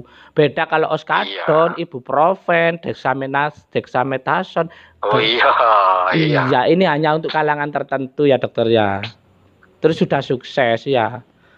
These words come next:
Speaker 1: Berarti penjualannya biasanya
Speaker 2: Iya.
Speaker 1: lewat online-online sama didatang-datangi gitu, dokter, ya? Agen-agen gitu, ya?
Speaker 2: Ya, makanya nanti kalau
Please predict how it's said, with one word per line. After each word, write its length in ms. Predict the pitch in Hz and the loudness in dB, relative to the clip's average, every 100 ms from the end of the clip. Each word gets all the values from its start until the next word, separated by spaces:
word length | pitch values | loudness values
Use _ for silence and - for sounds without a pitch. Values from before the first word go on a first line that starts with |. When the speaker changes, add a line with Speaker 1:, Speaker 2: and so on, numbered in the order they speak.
| _ _ _ | _ _ _
Speaker 1:
Berarti 320 | 160 160 247 | 0 2 0
penjualannya 580 | 247 208 175 160 190 254 | 0 2 2 2 2 2
biasanya 600 | 247 170 156 196 202 254 | 2 2 2 0 0 2
Speaker 2:
Iya. 80 | 247 | 2
Speaker 1:
lewat 240 | 240 226 226 _ _ _ _ _ _ | 2 0 -4 _ _ _ _ _ _
online-online 640 | 190 196 208 196 202 208 220 | -2 0 -2 -2 -2 0 0
sama 240 | 208 202 | 0 -2
didatang-datangi 800 | 165 143 131 156 151 131 151 175 | -4 -6 -2 -2 -2 -2 -2 -4
gitu, 320 | 180 175 165 202 | 0 2 2 0
dokter, 300 | 131 - 135 | 0 0 0
ya? 240 | 127 110 110 | 2 0 -2
Agen-agen 800 | 147 143 - 131 135 131 - 123 | -4 -4 -2 -2 0 -2 -2 -4
gitu, 320 | 160 139 165 | -2 -2 0
ya? 240 | 143 113 - - _ - _ - _ _ _ _ _ _ _ | 0 0 -4 -20 _ -20 _ -20 _ _ _ _ _ _ _
Speaker 2:
Ya, 400 | - 117 101 95 107 | -4 0 2 0 0
makanya 400 | 104 110 151 151 | -2 0 2 2
nanti 240 | 139 180 - | 2 0 0
kalau 240 | 135 | 2